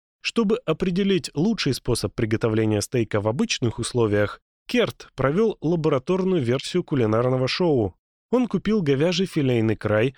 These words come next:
разрезал его на стейки в полдюйма, дюйм и полтора дюйма толщиной, одна целая три десятых, два с половиной и три целых восемь десятых сантиметров соответственно, и хорошо прожарил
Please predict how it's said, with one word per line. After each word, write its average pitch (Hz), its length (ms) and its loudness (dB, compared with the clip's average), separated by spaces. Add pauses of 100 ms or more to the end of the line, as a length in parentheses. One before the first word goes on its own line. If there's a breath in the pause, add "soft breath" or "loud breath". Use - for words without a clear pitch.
(160 loud breath)
разрезал 160 560 0
его 120 240 0
на 131 160 2
стейки 127 540 0 (180 soft breath)
в - 160 -20
полдюйма, 202 760 2
дюйм 156 500 0
и 175 100 0
полтора 180 560 0
дюйма 180 360 0
толщиной, 110 680 0 (400)
одна 113 320 2
целая 107 380 2
три 110 180 -2
десятых, 175 600 -2
два 165 260 0
с - 60 -4
половиной 156 580 0
и 180 180 -2
три 151 220 -2
целых 147 440 0
восемь 120 400 -2
десятых 175 420 -2
сантиметров 123 720 -2
соответственно, 98 840 -4 (500)
и 254 140 2
хорошо 185 460 0
прожарил 160 560 0